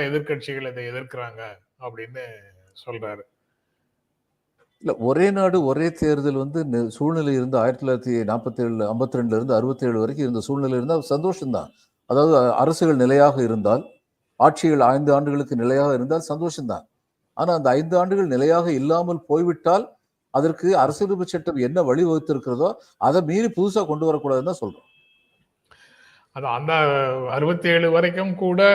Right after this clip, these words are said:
Speaker 1: சட்டத்தின் கட்டாயத்துல அவங்க, அஹ், அந்த தேர்தல் நடத்தல. இயல்பாக அந்த ஐந்து ஆண்டுகள்
Speaker 2: ஆமா.
Speaker 1: ஆட்சியில இருந்தாங்க மாநிலங்கள்ல, ஒன்றியத்துல. அதனால,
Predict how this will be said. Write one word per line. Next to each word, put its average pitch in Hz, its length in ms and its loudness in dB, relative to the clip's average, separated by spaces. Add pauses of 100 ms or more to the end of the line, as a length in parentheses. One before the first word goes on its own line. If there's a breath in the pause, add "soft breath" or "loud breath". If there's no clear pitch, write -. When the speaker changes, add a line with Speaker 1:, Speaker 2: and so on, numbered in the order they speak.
(760)
Speaker 1:
சட்டத்தின் 208 640 0
கட்டாயத்துல 170 560 2
அவங்க, 135 640 -4 (240)
அஹ், 131 340 -8
அந்த 127 180 -2
தேர்தல் 139 320 -2
நடத்தல. 131 800 -4
இயல்பாக 160 680 0
அந்த 139 200 -4
ஐந்து 143 300 -2
ஆண்டுகள் 143 440 2
Speaker 2:
ஆமா. 98 240 -8 (320 soft breath)
Speaker 1:
ஆட்சியில 147 420 -2
இருந்தாங்க 139 640 -4
மாநிலங்கள்ல, 123 800 -8 (220)
ஒன்றியத்துல. 127 720 -6
அதனால, 131 720 -4